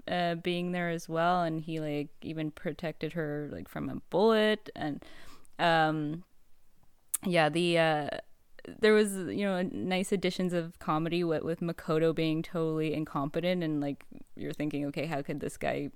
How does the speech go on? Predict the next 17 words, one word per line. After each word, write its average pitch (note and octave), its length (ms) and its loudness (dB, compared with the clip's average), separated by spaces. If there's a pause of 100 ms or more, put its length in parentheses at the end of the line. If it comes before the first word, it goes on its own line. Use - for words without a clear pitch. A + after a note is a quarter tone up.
(200)
even C#3+ 220 -4
possibly D3+ 500 -2
be D3+ 280 -4 (480)
the E3+ 140 0
culprit?" F3+ 500 4 (360)
Uh, D#3 640 2 (120)
obviously, - 500 -4
like, F2+ 240 -8
Takagi's D#3+ 760 0
parts D#3+ 380 -2
were E3 100 0
funny D#3+ 320 -2
too, D#3+ 300 -2
like, D#3 240 -2
some E3 200 -2
of D#3+ 80 -2
the D#3+ 80 -6